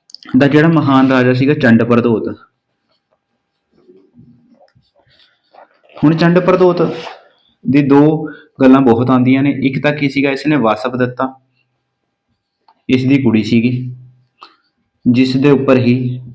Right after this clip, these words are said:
ਪੂਰੀ ਬੁੱਕ ਲਿਖੀ ਹੋਈ ਹੈ ਸਵਪਨ ਵਾਸਵ ਦੱਤਾ। ਦੂਜਾ ਕੀ ਸੀਗਾ, ਇਸਨੇ ਅਸ਼ਮਕ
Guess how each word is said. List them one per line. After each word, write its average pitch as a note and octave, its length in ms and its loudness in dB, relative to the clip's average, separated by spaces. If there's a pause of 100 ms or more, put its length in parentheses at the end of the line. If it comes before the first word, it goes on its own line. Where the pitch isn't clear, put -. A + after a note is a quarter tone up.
(180)
ਪੂਰੀ C3+ 420 2 (120)
ਬੁੱਕ B2+ 200 2
ਲਿਖੀ C3+ 260 0
ਹੋਈ B2 220 0
ਹੈ C3+ 40 0
ਸਵਪਨ B2 420 -4
ਵਾਸਵ A#2+ 300 0
ਦੱਤਾ। B2 460 -6 (460)
ਦੂਜਾ D3 300 2
ਕੀ E3 180 -2
ਸੀਗਾ, D#3 260 0
ਇਸਨੇ D3 440 0 (140)
ਅਸ਼ਮਕ C3+ 520 -2